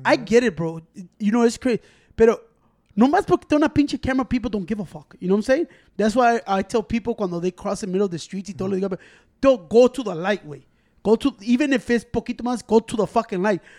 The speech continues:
Speaker 1: Porque I'm gonna tell you like that, bro. I see a lot of people distracted. They're fucking yelling. Eh,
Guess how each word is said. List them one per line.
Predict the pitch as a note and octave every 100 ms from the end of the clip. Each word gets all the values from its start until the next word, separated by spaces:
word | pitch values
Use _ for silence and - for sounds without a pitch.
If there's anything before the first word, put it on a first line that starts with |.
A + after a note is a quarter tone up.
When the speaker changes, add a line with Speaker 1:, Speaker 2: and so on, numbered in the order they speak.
| _ -
Speaker 1:
Porque | G#3+ A#3
I'm | B3
gonna | C4
tell | - B3
you |
like | F#3
that, | A#3 G#3
bro. | E3+ - _ _
I | F3+ A#3+
see | - A#3
a |
lot | E3 G3 G3+
of |
people | G3 G3 F#3
distracted. | D#3+ - F#3 F#3+ - G3 F3 - - _
They're | F3+
fucking | - - - F3 D#3
yelling. | G#3+ A3 -
Eh, | B3+